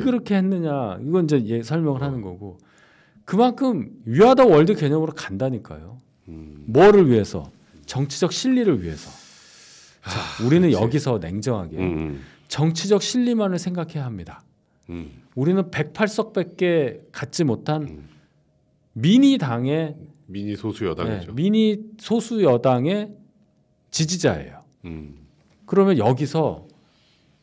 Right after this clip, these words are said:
Speaker 1: 평가를 하고 평가에 따라서,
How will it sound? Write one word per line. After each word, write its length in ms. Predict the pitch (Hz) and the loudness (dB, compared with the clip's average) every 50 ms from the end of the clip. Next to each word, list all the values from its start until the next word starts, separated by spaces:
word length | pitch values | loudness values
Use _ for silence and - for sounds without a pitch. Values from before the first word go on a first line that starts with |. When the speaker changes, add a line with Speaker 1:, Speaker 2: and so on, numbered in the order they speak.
| _ _ | _ _
Speaker 1:
평가를 760 | - - 202 196 185 196 - - 180 170 160 156 147 139 143 | -4 -2 -2 -2 -2 -2 0 4 4 6 6 4 4 2 2
하고 540 | 147 151 147 143 135 143 151 151 156 156 160 | 0 0 -2 -2 -2 -2 -2 0 0 0 -2
평가에 600 | 156 - 208 208 202 202 - 190 170 156 147 151 | -4 -6 -6 -6 -6 -4 -2 0 0 0 -2 -2
따라서, 760 | - 143 131 127 123 113 - - 135 127 123 123 120 113 113 | -4 -4 -2 -2 -4 -4 -4 -4 -2 -2 -2 -2 -4 -6 -12